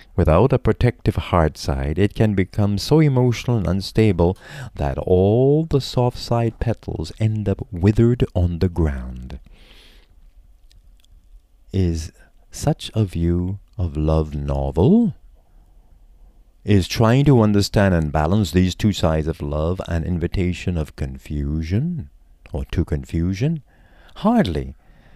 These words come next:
It's actually the very way we were actually meant to love others, for it's the way the greatest love of all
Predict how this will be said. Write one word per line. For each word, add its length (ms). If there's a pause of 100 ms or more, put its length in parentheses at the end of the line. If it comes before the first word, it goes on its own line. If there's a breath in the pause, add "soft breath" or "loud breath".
(560 soft breath)
It's 220
actually 400
the 140
very 400
way 440 (140)
we 240
were 340
actually 440
meant 400
to 120
love 360
others, 500 (480)
for 180
it's 200
the 120
way 360
the 160
greatest 520
love 240
of 160
all 560